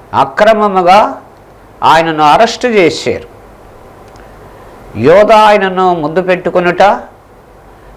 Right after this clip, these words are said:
బంట్రోతులు వచ్చి ఆయనను అరెస్ట్ చేయుట, తిరిగి అక్కడ నుండి ఆయనను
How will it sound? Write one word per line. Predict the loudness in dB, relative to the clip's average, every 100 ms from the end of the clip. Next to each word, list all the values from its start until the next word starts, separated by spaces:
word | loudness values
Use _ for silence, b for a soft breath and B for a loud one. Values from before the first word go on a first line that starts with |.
| -8
బంట్రోతులు | -2 0 0 2 2 2 2
వచ్చి | 2 2 0 0
ఆయనను | 2 4 2 0 -2
అరెస్ట్ | 0 0 0 -2 -8 -4 0
చేయుట, | 2 0 0 0 -2 -12 -20 -20 B B B B B -6
తిరిగి | 0 0 2 2
అక్కడ | 2 0 0
నుండి | 2 2 0 2 0 0 0
ఆయనను | 2 4 4 2 2 2 0 -4